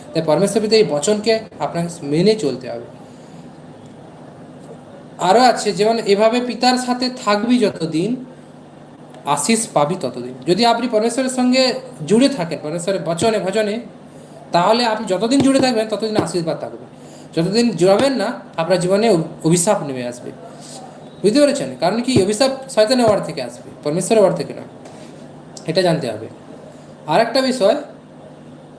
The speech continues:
"পিতা আকাশ দিয়েছ, নিচে মাটি দিয়েছ, তাহার মাঝে মোদের পিতা ঘিরে রেখেছ।" দেখুন, আকাশকে উপরে দিয়েছে, ঝুলিয়ে রেখেছে, এত বড় একটা আকাশ,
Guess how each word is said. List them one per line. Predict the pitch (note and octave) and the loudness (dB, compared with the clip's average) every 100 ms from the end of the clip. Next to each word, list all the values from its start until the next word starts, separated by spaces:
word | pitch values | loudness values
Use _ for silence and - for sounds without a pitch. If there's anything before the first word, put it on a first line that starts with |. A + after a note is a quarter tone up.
| - - | -16 -6
"পিতা | G3+ - B3+ | -6 2 2
আকাশ | A#3 G3+ B3 B3 | 2 2 4 2
দিয়েছ, | B3 B3 B3 B3 | 0 0 0 0
নিচে | A3 B3 C#4 G3+ E3+ G#3+ | 0 0 -2 -4 0 0
মাটি | F#3+ F3+ A3 | 0 -2 -2
দিয়েছ, | F3 D#3+ D3 G#3 A3 | 0 0 0 -4 -2
তাহার | E3 F3+ G#3 | 0 2 2
মাঝে | G#3 G3+ | 0 -2
মোদের | F3 D#3+ F3+ | -2 -2 -2
পিতা | E3 G#3 | -2 -2
ঘিরে | - E3 | 0 0
রেখেছ।" | C#3+ B2 B2+ | 0 -2 -4
দেখুন, | - G#3+ | -2 -2
আকাশকে | D#3+ - B3 B3 - B3+ B3 | -2 0 0 0 -2 0 2
উপরে | B3 - A#3 | 0 2 2
দিয়েছে, | G#3+ A3 A3+ A#3 | 2 -2 -2 -2
ঝুলিয়ে | E3 F3+ G3+ | -2 2 2
রেখেছে, | G3+ G3 - B3 - - - - | 2 -2 -6 -12 -16 -20 -16 -8
এত | D3 | -2
বড় | F3+ F#3 | 0 2
একটা | F#3+ - | 0 0
আকাশ, | D3+ F#3 - | -2 -4 -6